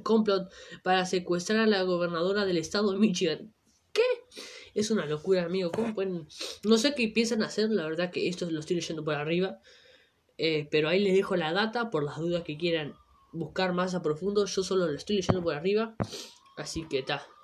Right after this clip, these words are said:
Eh, el gobierno de España sos-, eh, sospesa régimen de ex-, expesi-, expedición en Madrid, eh, para enfrentar el virus. El Consejo de Ministri-, eh, Ministros de España tenía previsto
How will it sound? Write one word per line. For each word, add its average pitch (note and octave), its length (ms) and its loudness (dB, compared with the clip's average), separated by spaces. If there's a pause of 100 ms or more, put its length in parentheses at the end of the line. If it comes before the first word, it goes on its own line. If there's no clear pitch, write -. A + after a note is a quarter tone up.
(1160)
Eh, F3 520 2
el F3 80 -2
gobierno B3 420 6
de A3 100 8
España A#3 540 2
sos-, F#3 380 -4
eh, E3 500 2
sospesa B3 680 4
régimen A3 520 6
de F#3+ 80 6
ex-, F#3 200 0
expesi-, F3+ 960 -2
expedición F#3+ 1200 2 (600)
en F3+ 220 2
Madrid, G3 440 4 (100)
eh, D#3+ 800 2
para E3+ 220 2
enfrentar F3 460 0
el F#3+ 120 2
virus. F#3+ 460 2 (380)
El F3 180 2
Consejo F3 680 2
de G#3+ 200 6
Ministri-, F3+ 520 4
eh, E3 120 0
Ministros F3 500 -4
de E3 80 -6
España G3 420 -2
tenía F#3 440 2
previsto F3+ 720 2